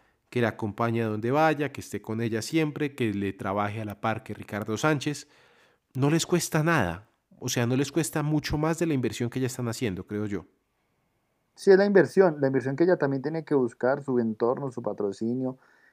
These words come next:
Speaker 2: no molestarse porque le digan solo Camila o, o Osorio,
Speaker 1: O María Camila.
Speaker 2: sino... Exacto,
Speaker 1: Ahora,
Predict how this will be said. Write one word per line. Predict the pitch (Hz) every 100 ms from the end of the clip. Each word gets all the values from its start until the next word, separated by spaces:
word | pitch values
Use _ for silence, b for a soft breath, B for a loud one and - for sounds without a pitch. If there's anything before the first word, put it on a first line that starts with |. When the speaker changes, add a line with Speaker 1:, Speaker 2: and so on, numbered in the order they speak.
| b
Speaker 2:
no | 120
molestarse | 131 131 131 113 131
porque | 110 -
le | 110
digan | 107 110 120
solo | 131 131 135 - b b _
Camila | 110 107 110 127 120 104
o, | 101 98 - _ _
o | - 104
Osorio, | - 113 120 127 139 -
Speaker 1:
O | 107
María | 101 92
Camila. | - 101 113
Speaker 2:
sino... | 110 101 98 101 _ _ _ _ _ _ _ _
Exacto, | 107 107 185 180 107 - B B B B 170
Speaker 1:
Ahora, | 156